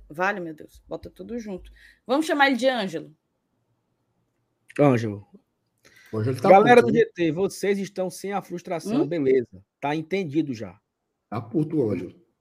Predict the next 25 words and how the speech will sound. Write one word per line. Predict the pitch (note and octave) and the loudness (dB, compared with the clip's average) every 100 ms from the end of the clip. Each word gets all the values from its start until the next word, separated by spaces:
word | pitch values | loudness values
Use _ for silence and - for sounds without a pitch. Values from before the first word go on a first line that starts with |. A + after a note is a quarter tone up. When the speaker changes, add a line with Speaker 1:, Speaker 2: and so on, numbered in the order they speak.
| _ | _
Speaker 2:
Tá | A2+ | -14
puto. | - A2+ - G3 - - - - _ - | -12 -14 -14 -16 -14 -16 -20 -20 _ -6
Mas | D3+ A3 A3+ | 4 4 4
existe | A#3+ G#3 C#4 C#4+ C#4+ | 0 0 2 0 -2
uma | C4+ | -4
parte | G#3+ - C#3 C3 - | -4 -2 0 0 -4
da, | A#2+ B2 B2 _ _ _ _ _ | -6 -6 -8 _ _ _ _ _
uma | B2+ B2+ | -14 -14
parte | - F3 F#3+ - | -4 0 0 -2
que | - | -12
está | A#3 - A#3 | -10 -6 -4
frustrada | A3+ A#3+ A#3+ - F3+ F#3 G#3 | -4 -6 -10 -8 -2 -2 -2
pela | G3+ G3+ G#3 | -8 -8 -6
expectativa | G3+ - _ - G3 G#3 A#3 G#3+ - F#3+ | -6 -10 _ 0 0 0 -6 -6 -6 -8
criada. | G3+ A#3+ G3+ D#3+ C#3 A2 _ _ _ _ _ _ | -8 -4 0 0 -2 -14 _ _ _ _ _ _
Não | E3 C4 D4+ | -2 0 0
se | D4 | -2
pode | A3 - G3 F3+ | -4 0 0 2
exigir | E3+ E3 E3+ A3 C3+ C#3 G#3 G3+ | 0 -2 -4 -8 -8 -8 -8 -10
que | - B3+ | -12 -12
todos | _ G3+ F#3 G3+ G#3+ B3 - _ | _ 2 4 4 0 -10 -12 _
pensem | F#3 F3 F3+ - A3 A#3 | -4 -4 -4 -8 -12 -12
igual | A#2 F3+ E3 D#3 | -14 -8 -6 -6
a | |
vocês. | G#3 C4+ - C3 C#3+ - _ | -8 -10 -12 -12 -14 -20 _